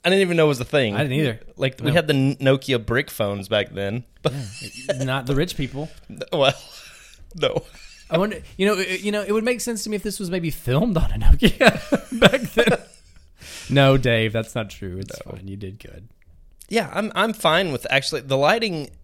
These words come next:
Speaker 1: they do some interesting things, and you can see, especially in that scene you're talking about where they oversaturate it and
Speaker 2: Mm-hmm.
Speaker 1: make it bright, and then they dim a bunch of the colors. They played around with this to make it look interesting and to,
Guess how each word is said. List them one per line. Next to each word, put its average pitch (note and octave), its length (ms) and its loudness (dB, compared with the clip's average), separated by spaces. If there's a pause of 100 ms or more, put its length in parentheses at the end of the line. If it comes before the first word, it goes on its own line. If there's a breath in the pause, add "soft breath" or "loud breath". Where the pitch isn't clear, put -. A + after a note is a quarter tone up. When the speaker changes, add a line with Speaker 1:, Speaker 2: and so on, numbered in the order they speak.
(140)
Speaker 1:
they D3+ 160 0
do F3 180 2
some - 240 -4
interesting C3+ 480 -2
things, G#2+ 400 -2
and C#3 80 -2
you C#3+ 80 -4
can B2 120 -4
see, D3+ 240 0 (260)
especially C#3 420 -4
in A#2 60 -4
that A#2+ 140 -4
scene A#2 180 -6
you're G#2 100 -6
talking A2+ 300 -2
about G2+ 160 -2
where G2+ 100 -2
they G#2 120 0
oversaturate G2+ 1000 -4
it G2+ 220 -8
and F#2+ 240 -12
Speaker 2:
Mm-hmm. B2 240 -2 (220 soft breath)
Speaker 1:
make A2+ 300 -4
it - 180 -12 (160)
bright, G#2+ 380 2
and G#2 80 -10
then G2+ 100 -8
they G2+ 100 -8
dim G#2+ 280 -2
a G2 40 -8
bunch G#2+ 280 -4
of - 0 -
the F#2+ 80 -10
colors. G#2+ 400 -4 (500 loud breath)
They A3 140 4
played D#3 380 2
around A#2 420 4
with G#2 180 -6
this G#2+ 220 -2
to G#2 100 -6
make G#2+ 320 -4
it - 120 -12
look G2+ 360 -8
interesting G2+ 640 -6
and B2 280 -4
to, G#2+ 80 -10